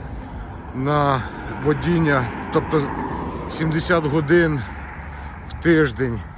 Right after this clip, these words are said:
вичерпано, і мені треба стояти на трекстапі тридцять чотири години.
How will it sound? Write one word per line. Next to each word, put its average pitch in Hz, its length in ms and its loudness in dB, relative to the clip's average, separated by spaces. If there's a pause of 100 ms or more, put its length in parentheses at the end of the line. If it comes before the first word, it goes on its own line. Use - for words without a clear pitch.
(340)
вичерпано, 196 760 2
і 135 100 -4
мені 156 280 0
треба 156 380 0
стояти 160 440 -2
на 135 120 -4
трекстапі 156 680 -4 (1120)
тридцять 151 280 2
чотири 143 440 4 (220)
години. 180 500 4